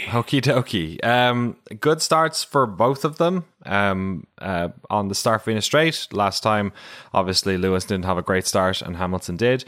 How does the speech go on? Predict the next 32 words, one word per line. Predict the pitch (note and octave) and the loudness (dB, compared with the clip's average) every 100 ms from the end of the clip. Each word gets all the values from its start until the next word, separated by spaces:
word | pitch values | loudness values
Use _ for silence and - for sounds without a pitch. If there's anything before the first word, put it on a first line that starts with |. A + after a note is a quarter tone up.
| - - - | -16 -8 -2
Uh, | G#2 - | 0 0
Hamilton | B2 D#3 D3+ D3+ | -2 0 0 2
has | C3+ C3+ | 2 0
the | B2+ - | 0 0
inside | C3 - C#3+ C#3+ | 0 2 2 4
line | C#3+ C#3+ C#3+ | 4 2 2
going | B2+ A2 A2+ | 2 2 2
into | A2 G#2+ | 0 -2
the | G2 | -2
first | A#2 A2 - | 0 0 0
turn, | - A#2+ D#3 D#3+ - | 2 2 0 -6 -4
um, | G2 G2 F#2+ F#2+ - | 0 0 0 -4 -4
and | G3 F#2+ | -4 -2
sort | F2+ C#3+ F3+ | 0 2 2
of | E3+ | 0
has | - D#3 D#3+ | 2 2 2
it, | E3 - | 0 0
but | C3 A#2 | 2 2
Verstappen, | - - A#2+ A2+ A#2+ A#2 A2+ G#2+ F#2 - - | 2 -4 -2 2 2 2 0 -2 -6 -10 -4
uh, | G2+ F#2+ F2+ - - | 0 2 0 -4 -6
you | G2 | -2
know, | F2+ - | -2 -4
shuts | - A2+ - | -4 -2 -2
the | - | -2
door. | F2+ A#2+ B2 | 2 4 4
They're | G#2+ | 2
not | F#2 F2+ | 0 -2
too | - G2+ F#2+ | -4 -4 -2
fighty | G2 F#2+ G2 G2 | 0 0 0 0
around | G2 G2 | 0 0
there. | G2 F#2+ - - - - | 0 0 -6 -18 -14 -2
Um, | B2 A#2+ | 0 0